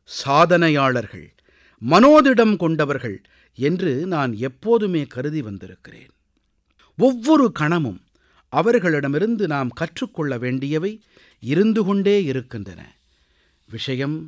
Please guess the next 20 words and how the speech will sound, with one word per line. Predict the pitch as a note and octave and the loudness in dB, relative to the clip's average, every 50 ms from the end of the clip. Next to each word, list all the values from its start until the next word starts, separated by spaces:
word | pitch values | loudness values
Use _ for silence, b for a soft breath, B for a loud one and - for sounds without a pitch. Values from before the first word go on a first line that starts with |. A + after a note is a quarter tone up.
| - _ _ | -18 _ _
விளையாட்டுத் | G#2 G2 A#2+ B2+ C#3+ D#3 D3+ D3 C#3+ B2+ - C#3+ A#2+ | -12 -8 -2 0 2 2 2 2 0 -2 -6 -10 -8
துறையைச் | - C#3+ C3 C3+ B2+ C3 B2+ B2 | -8 -6 -6 -4 -4 -4 -6 -6
சார்ந்ததாக | - - A#2+ A#2+ B2+ C3 B2+ B2+ C3 B2+ B2+ - B2+ | -8 -8 -8 -8 -6 -6 -6 -6 -4 -4 -4 -4 -6
இருந்தாலும் | A#2+ A2+ B2+ B2+ B2+ B2+ B2 B2+ B2+ B2+ C3 B2+ B2 | -8 -6 -6 -6 -4 -4 -4 -2 -2 -2 -4 -4 -6
சரி, | - - D3 C#3+ D3+ E3 F#3 b b b b b b b b b b | -6 -6 -6 -6 -6 -6 -10 b b b b b b b b b b
விண்வெளி | C#3 G3 C4+ C#4+ C#4+ D4 D4 C4 C4+ | 2 4 4 6 6 4 4 4 2
விஞ்ஞானமாக | A3+ A3+ G#3+ G#3 G3+ F#3+ F3+ E3+ E3 D#3+ D3+ D3 C#3+ F#3 | 2 0 0 0 0 2 2 2 2 0 0 -2 -2 -2
இருந்தாலும் | A3 A#3 A3+ G#3+ G3 F#3+ E3+ D#3+ C#3+ B2+ B2 A#2 A2+ | -4 -2 -2 -2 -2 -2 -2 -2 -2 -2 -4 -4 -6
சரி, | - - F#2+ F2+ - - _ _ _ _ _ _ _ _ _ _ _ _ - | -8 -12 -16 -16 -18 -20 _ _ _ _ _ _ _ _ _ _ _ _ -6
நமது | A#2+ C3 C#3 C3+ B2+ A2 | -4 -2 -2 -2 -2 -2
தேசத்தின் | A2 C#3+ F#3+ G#3+ - - B3 - _ - E3 D#3 D3+ - | 0 2 2 2 0 -2 -4 -4 _ -6 -6 -6 -6 -8
பெண்கள் | _ - G3+ B3 C4+ C#4 A#3+ G#3+ G#2 E2 F#2 - - _ _ _ _ _ _ _ _ _ _ _ _ | _ -2 0 2 2 0 -2 -4 -8 -12 -16 -20 -20 _ _ _ _ _ _ _ _ _ _ _ _
யாருக்கும் | G2+ G#2+ A#2 B2 C#3+ D#3+ F3+ G3+ G3 - - A3+ A3+ G#3+ | -10 -6 0 4 4 4 4 4 2 0 -4 -4 -4 -4
சளைத்தவர்கள் | - - - C#3 D3+ F#3+ A#3+ A#3 - - D4 C#4 C#4 C4+ A3+ A3 G#3+ | -6 -6 -2 2 4 4 4 4 2 2 2 2 2 2 2 2 2
அல்லர். | F3 D3 A#2+ G#2 F#2 - - _ _ _ _ _ _ _ _ _ _ _ _ _ _ _ _ _ _ _ _ _ - | 0 0 -2 -6 -10 -16 -20 _ _ _ _ _ _ _ _ _ _ _ _ _ _ _ _ _ _ _ _ _ -14
சரிநிகர் | - - F#3 A#3 B3+ D4+ D4+ D4 C4+ G#3+ A3 G3 E3+ - | -4 0 2 4 4 4 4 4 4 4 2 0 0 -2
சமானமாக | F3 E3+ F#3 G#3+ A3 A3 G#3 F#3+ F3+ E3+ E3 D#3+ D3 E3+ | -4 -4 -2 -2 -4 -4 -4 -4 -4 -4 -4 -6 -6 -8
அவர்கள் | - D3+ D3+ D3+ - D3+ C3 | -8 -6 -8 -6 -6 -6 -6
முன்னேறிக்கொண்டே | A#2 A#2 A#2+ C#3 D#3+ F3+ G3+ G#3+ G#3 G3+ G3 G3 - F#3+ F#3+ F#3+ F3+ F#3+ G3 | -6 -6 -6 -6 -4 -4 -4 -4 -4 -4 -6 -6 -8 -6 -4 -2 -2 -2 -2
வருகிறார்கள். | F3 B2 A2 G#2 G#2 - - - - - - _ - - | -2 -4 -8 -12 -12 -14 -18 -20 -20 -20 -20 _ -20 -20